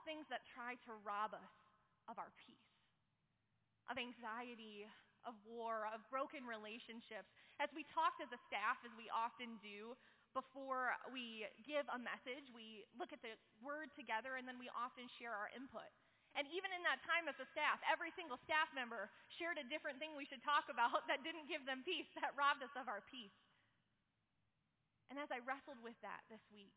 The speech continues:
of how could we ever cover all these things that you are dealing with, that I am dealing with, that the world throws at us to take away our peace,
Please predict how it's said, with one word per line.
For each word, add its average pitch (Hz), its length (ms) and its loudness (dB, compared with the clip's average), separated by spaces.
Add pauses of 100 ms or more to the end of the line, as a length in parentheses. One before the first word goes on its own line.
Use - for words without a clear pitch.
(120)
of 220 80 -16
how 285 400 -6
could 240 160 -20
we 233 240 -14
ever 233 240 -8 (160)
cover 233 320 -8
all 240 240 -4
these 208 240 -16
things 226 320 -10
that 196 80 -12 (560)
you 294 160 -4
are 233 160 0 (160)
dealing 302 240 -8
with, 196 160 -14 (240)
that 240 160 -12
I 311 160 -4
am 285 160 -6
dealing 220 320 -12
with, 208 160 -18 (640)
that 277 80 -10
the 254 160 -6
world 320 400 -2
throws 262 320 -4
at 214 240 -6
us 190 140 -8 (100)
to - 80 -18 (160)
take 269 160 -14
away 226 400 -10
our 208 160 -12
peace, - 320 -20